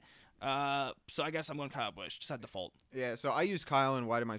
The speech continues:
Speaker 2: why did you stay out? So this one I have Eric Almirola, and it's just because he started sixth and just, he just didn't really do anything.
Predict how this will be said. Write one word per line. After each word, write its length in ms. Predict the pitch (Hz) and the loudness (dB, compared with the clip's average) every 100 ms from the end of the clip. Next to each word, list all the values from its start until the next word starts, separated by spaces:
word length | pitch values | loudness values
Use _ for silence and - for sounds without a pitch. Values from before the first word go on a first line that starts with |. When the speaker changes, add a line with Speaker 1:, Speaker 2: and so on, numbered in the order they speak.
| 117 | -6
Speaker 2:
why 180 | 123 120 | -4 -2
did 80 | 110 | -2
you 60 | |
stay 240 | 107 127 117 | -4 0 2
out? 240 | 113 110 | 2 2
So 300 | - 120 113 113 | 0 0 0 0
this 160 | 160 | 0
one 100 | 196 | 4
I 40 | 151 | 4
have 100 | - | 4
Eric 220 | 120 120 | 2 2
Almirola, 560 | 131 117 104 107 110 123 _ _ _ _ | 0 0 0 2 0 -2 _ _ _ _
and 140 | 131 131 | -4 -2
it's 100 | - | -2
just 160 | 143 | -4
because 280 | 151 156 139 | -2 0 0
he 80 | 139 | -2
started 380 | - 156 170 147 | 4 6 6 2
sixth 340 | - 143 - | 0 -2 -2
and 80 | 131 | -4
just, 260 | 123 - - _ _ _ _ _ _ _ _ _ _ _ _ | -4 -4 -10 _ _ _ _ _ _ _ _ _ _ _ _
he 80 | 151 | -6
just 280 | 160 131 110 | -6 -6 -2
didn't 160 | 147 208 | 2 2
really 140 | 165 | 2
do 220 | 127 131 | 0 0
anything. 360 | 139 120 82 62 | 0 -2 -8 -14